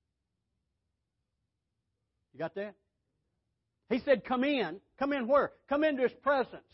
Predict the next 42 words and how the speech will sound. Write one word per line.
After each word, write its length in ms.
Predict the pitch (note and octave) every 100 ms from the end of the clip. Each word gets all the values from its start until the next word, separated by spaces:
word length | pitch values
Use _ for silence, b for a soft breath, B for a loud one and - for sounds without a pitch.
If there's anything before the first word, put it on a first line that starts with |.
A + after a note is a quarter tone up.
| - _ _ _ _ _ _ _ _ _ _ _ -
That 180 | C#4 C#4+
can 140 | B3
be 80 | C#4
in 100 | C4
your 120 | B3+
bedroom. 440 | G#3+ C4+ A3 G#3
It 140 | A3+ -
can 100 | B3
be 100 | C#4
in 100 | B3
your 100 | B3
automobile. 580 | A#3 C#4 A#3+ A3+ G#3+ G#3
It 80 | -
can 120 | B3
be 80 | C#4+
at 140 | -
your 80 | A3
breakfast 500 | B3 C4 - A3 -
table, 280 | A3+ F#3+ F#3
your 120 | G#3
living 320 | B3+ C#4 B3
room. 180 | G#3+ E3+ b
It 140 | A#3+ C#4+
can 140 | C4
be 120 | C4 C#4
with 140 | A#3
your 100 | G#3+
family 420 | - C#4 C4+ G#3+
sitting 340 | - B3+ B3 A3+
around 300 | B3 B3+ B3
at 120 | B3
night. 240 | C#4+ A3+ - b
It, 140 | B3
listen, 340 | B3+ D4 - F3+ _
it 140 | C#4+ C#4+
don't 200 | D4+ A#3+
have 220 | D4+ -
to 80 | C4+
be 220 | C#4 A#3+ -
church. 400 | D4+ C#4 - - - _ _ _ _ _ _ _ _ _ _ _ _ _ _ _ _ _ _ _ _ _ _ _ _ _ _ _ _ _ _ _ _ _
But 100 | G#3
he 160 | A3